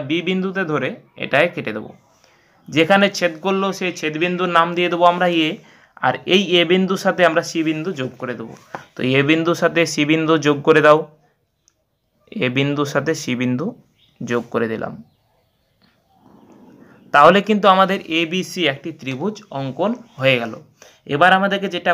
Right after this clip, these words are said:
করতে হবে, এর অন্তবৃত্ত অঙ্কন করতে হবে। আর অন্তবৃত্ত অঙ্কন করতে গেলে যে, যে কোনো দুটি কোণকে সমদ্বিখণ্ডক করতে হবে। তো আমি বি কোণকে সমদ্বিখণ্ডক করব প্রথমে,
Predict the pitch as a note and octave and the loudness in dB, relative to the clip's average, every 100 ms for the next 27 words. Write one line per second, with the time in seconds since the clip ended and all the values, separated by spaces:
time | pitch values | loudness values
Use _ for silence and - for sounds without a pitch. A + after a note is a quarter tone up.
0 | E3+ D#3+ D#3+ F3+ F3 F#3+ - D#3+ E3+ F3+ | 0 -8 -2 0 0 -4 -6 0 0 -2
1 | - - C#3+ D3 E3+ F3+ F#3 F3+ F3+ F#3 | -12 -8 -4 -2 -2 -2 0 0 -2 -4
2 | F3+ F3+ F#3 F3+ F#3 - - - - B2 | -4 0 0 0 -2 -8 -20 -6 0 0
3 | - D#3 D#3+ G3 G3 G3 D#3+ D3+ E3+ F3+ | 0 -2 -2 -2 -2 2 2 2 -2 -2
4 | F3+ F3+ E3+ F#3 F#3 C3 F3 - C3 D#3+ | -6 -4 -2 0 -2 -4 -8 -8 2 4
5 | G3 G#3 G#3+ E3+ E3+ F#3 D#3+ D#3 F#3 F3 | 6 4 4 2 0 0 0 -2 -4 -6
6 | C3 C#3 C#3+ C#3 C3 B2 A#2+ - - A#2+ | -2 -2 -2 -2 -4 -4 -4 -8 -6 -6
7 | A#2 A#2 - _ _ _ C3+ C3+ D#3+ E3 | -6 -12 -20 _ _ _ 4 6 4 0
8 | D3+ - - A#2 C#3+ D3+ E3 F3 F3 F3 | -2 -12 -16 -6 -2 0 -2 -2 -6 -4
9 | D#3+ E3 E3 F3 E3+ E3+ F3 E3 F3 E3+ | -4 -2 -2 -2 0 2 4 2 2 0
10 | E3 E3+ | -2 -2